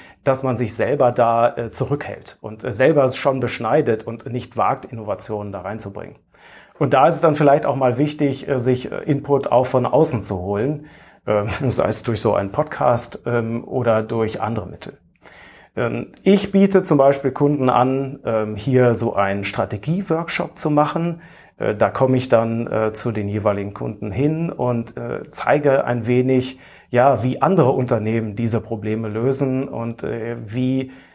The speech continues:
ja, wie jeder Einzelne dann aus dieser Schleife von, äh, wir müssen immer verfügbar sein und wir wissen gar nicht, was es für Lösungen am Markt gibt, äh, rauskommt.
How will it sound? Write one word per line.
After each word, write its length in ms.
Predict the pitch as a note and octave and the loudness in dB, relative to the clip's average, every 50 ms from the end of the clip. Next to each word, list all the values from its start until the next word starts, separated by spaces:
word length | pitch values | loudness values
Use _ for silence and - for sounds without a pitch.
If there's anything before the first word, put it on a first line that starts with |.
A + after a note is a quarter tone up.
| _ _ _ _ _ | _ _ _ _ _
ja, 460 | - A2 A2+ A2 G#2+ G#2+ G#2+ A2 G#2+ | -2 0 2 4 4 2 2 0 0
wie 220 | B2+ B2+ B2+ B2+ - | -2 -2 -2 -2 -4
jeder 640 | A#2+ G#2+ C3 C3+ C#3 D#3 D3 D3 C#3+ C#3 C#3 - | -2 0 2 4 6 6 8 8 6 6 4 4
Einzelne 560 | B2+ C3+ C#3 C#3+ - - C#3 C3+ C3+ C3 C3 B2+ | 2 2 2 0 0 0 0 2 2 2 2 4
dann 220 | C3 B2 A#2+ B2+ | 4 4 4 2
aus 220 | - A#2+ B2 A#2+ | 0 -2 -2 -2
dieser 360 | - B2+ A#2+ A2+ A2 A#2 A2 G#2 | -2 -2 -2 0 2 2 2 0
Schleife 520 | - - A2 G#2 A#2+ C3+ C#3 C#3 C#3+ C3 | 0 0 2 4 4 4 4 2 0 -2
von, 500 | - - C3+ A#2+ A#2+ A#2+ A#2+ A#2+ A#2+ - | 0 2 2 4 4 2 0 -2 -4 -4
äh, 280 | - A#2+ A#2 A2+ G#2 A2 | -2 -2 -2 -2 -2 -2
wir 80 | B2+ | 0
müssen 220 | B2+ C3 C3 - C3 | 0 0 0 0 -2
immer 180 | B2+ B2 A2+ | -2 -2 -4
verfügbar 540 | - - A2 - - G3+ G3 - C3 A2+ G#2+ | -4 -4 -4 -2 -4 -4 0 2 2 2 4
sein 420 | G#2+ A2 G2+ A2 B2 C3+ C3 C3+ | 2 2 2 4 2 2 0 -2
und 380 | - A#2 A2+ A#2 A2+ G#2 - - | -4 -4 -6 -6 -6 -8 -6 -6
wir 160 | A#2 A2 G#2+ | -4 -2 0
wissen 220 | C3+ C3 - C#3+ B2 | 0 0 0 2 2
gar 180 | A#2+ A2 A#2 | 2 2 0
nicht, 160 | A#2 A2+ - | -2 -4 -4
was 160 | - A2 - A#2+ | -6 -6 -6 -6
es 100 | G#2+ - | -6 -6
für 100 | - A2 | -6 -4
Lösungen 400 | G#2+ A#2+ C#3 C3+ A#2 G#2+ G2+ G2+ | 0 0 0 2 0 -2 -2 -4
am 120 | F#2+ F#2+ | -6 -6
Markt 240 | G2 G2+ G#2 A2+ - | -4 -4 -4 -4 -4
gibt, 340 | A#2+ A#2 - - - - - | -6 -8 -8 -10 -14 -18 -16
äh, 100 | - G1+ | -16 -16
rauskommt. 720 | G1+ - F#2+ F#2 G2 G2 - - - - - - - _ | -16 -10 -6 -6 -6 -6 -6 -8 -12 -16 -20 -20 -20 _